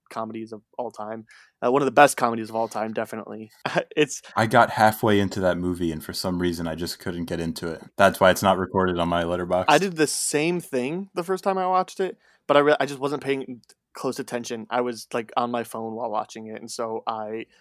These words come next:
Speaker 1: restarted it the next night and watched it. I was like, "That was okay." And then about a month ago, I rewatched it again. I'm like, "I freaking love this movie." <laughs> So
Speaker 2: All right, maybe I'll give it another shot.
Speaker 1: Yeah, I th-, I think The Death of Stalin is great. I think that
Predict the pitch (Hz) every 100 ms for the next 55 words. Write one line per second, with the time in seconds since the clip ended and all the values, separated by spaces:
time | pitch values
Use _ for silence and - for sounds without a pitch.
0 | _ 127 139 - 123 113 113 117 113 113
1 | - 123 113 113 110 110 104 123 160 -
2 | 277 277 254 - 220 127 _ _ _ -
3 | 147 131 127 - - 131 127 120 117 113
4 | 113 117 113 117 117 - 120 117 113 110
5 | 113 - - 175 131 117 117 117 - 120
6 | 117 123 - - _ _ - - - -
7 | 123 113 160 156 110 127 123 127 120 117
8 | 113 - 107 - - _ _ - 175 -
9 | _ - 160 151 - 156 180 156 147 147
10 | 143 139 135 127 127 120 127 120 120 117
11 | 110 131 113 - 117 117 110